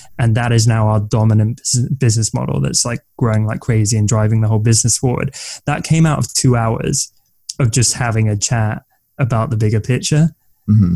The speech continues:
Speaker 1: We could have been head down working our face off every day
Speaker 2: <laughs>
Speaker 1: in a model that wasn't gonna have longevity, but we took the step back and we thought strategically, and that is your job as a business owner. You have to think strategically.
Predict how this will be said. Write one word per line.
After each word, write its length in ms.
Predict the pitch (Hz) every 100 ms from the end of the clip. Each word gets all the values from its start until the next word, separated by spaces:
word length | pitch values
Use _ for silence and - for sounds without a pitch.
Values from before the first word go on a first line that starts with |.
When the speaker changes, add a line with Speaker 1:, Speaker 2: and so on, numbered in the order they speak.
| 104
Speaker 1:
We 140 | 135
could 180 | 135 147
have 80 | 131
been 160 | 127
head 260 | 110 131 117
down 320 | 123 117 107
working 360 | 110 113 110 117
our 80 | 107
face 360 | - 127 123 123
off 160 | 110
every 240 | 107 107 101
day 440 | 104 104 104 101 - - 107
Speaker 2:
<laughs> 280 | 107 - -
Speaker 1:
in 100 | 127
a 60 | 107
model 340 | 120 120 117
that 140 | 113 117
wasn't 380 | 117 113 117
gonna 400 | 113 107 107 107 -
have 340 | - 123 107 -
longevity, 880 | 110 107 117 127 131 127 - 131 135 _ -
but 100 | 127
we 120 | 123
took 280 | 113 - 139
the 180 | 123 104
step 340 | - - 113
back 300 | 117 107 107
and 100 | 107
we 60 | 104
thought 220 | 101 117
strategically, 720 | - - 107 123 117 - 120 110
and 160 | 110
that 220 | 123 135
is 240 | 139 123 110
your 160 | 107
job 240 | 104 110 110
as 140 | 104
a 40 | 107
business 460 | 110 101 113 101
owner. 380 | - - 120 -
You 140 | 123 117
have 180 | 110
to 80 | -
think 320 | - 107 110 -
strategically. 760 | - - 110 120 - - -